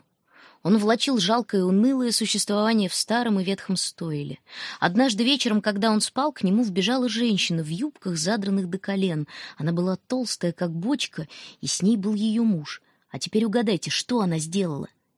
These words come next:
Она упала на солому и стала кричать так, что осёл не на шутку перепугался. Вскоре на соломе появился ребёнок. Это был Иисус Христос.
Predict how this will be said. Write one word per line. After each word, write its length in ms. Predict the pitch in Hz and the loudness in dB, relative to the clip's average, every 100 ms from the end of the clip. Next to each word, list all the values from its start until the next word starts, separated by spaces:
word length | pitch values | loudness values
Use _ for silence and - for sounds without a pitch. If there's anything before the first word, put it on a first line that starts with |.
| _ - | _ -10
Она 200 | 127 143 | -6 -6
упала 440 | 147 - 196 160 | -6 0 0 0
на 100 | 151 | -2
солому 480 | - 147 196 247 156 | -4 -2 2 2 2
и 20 | |
стала 320 | - 180 175 | -2 -2 -2
кричать 540 | - 196 196 214 170 - | -2 -2 0 -2 -2 -4
так, 220 | 262 294 | -6 -6
что 180 | - 175 | -4 -2
осёл 320 | 196 - 277 | 0 0 2
не 100 | 214 | 2
на 120 | 208 | 2
шутку 320 | 202 262 226 | 0 -4 -4
перепугался. 720 | 202 220 269 254 208 - - - - - _ _ _ - | -2 -2 0 0 0 0 -8 -12 -20 -20 _ _ _ -16
Вскоре 400 | - - 269 254 | -8 0 0 2
на 100 | 226 | -2
соломе 400 | - 220 214 202 | -2 0 0 0
появился 640 | - 151 175 170 - 170 _ _ | -2 -6 -6 -6 -8 -10 _ _
ребёнок. 680 | 151 147 147 143 160 _ _ _ _ _ _ - | -10 -8 -8 -8 -10 _ _ _ _ _ _ -12
Это 200 | 143 147 | -10 -8
был 360 | 143 190 233 | -4 -2 0
Иисус 420 | 190 160 - 185 - | 0 -2 -4 -4 -4
Христос. 800 | 165 160 - - 165 151 - | -6 -4 -4 -4 -4 -4 -8